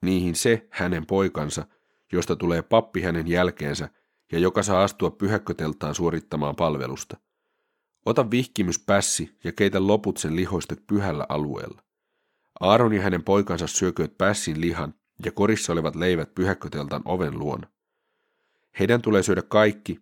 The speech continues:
mikä käytettiin heidän syntiensä sovittamiseen, kun heidät vihittiin ja pyhitettiin virkaansa.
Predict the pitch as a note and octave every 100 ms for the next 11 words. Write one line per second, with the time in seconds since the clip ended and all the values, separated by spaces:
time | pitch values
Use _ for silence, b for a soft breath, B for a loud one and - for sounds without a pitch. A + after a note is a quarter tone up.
0 | _ - F2 E2+ F2+ F2+ F2 - D#2 G2
1 | F2 D#2+ G#2+ G2+ E2+ D#2+ D#2+ F2+ E2+ D#2+
2 | - - - - C#2+ _ _ _ - E2+
3 | E2+ F2+ F2 G2+ G2+ G2+ - D#2+ D2+ -
4 | F#2 E2 D#2+ - D2 D#2 E2+ - - -
5 | -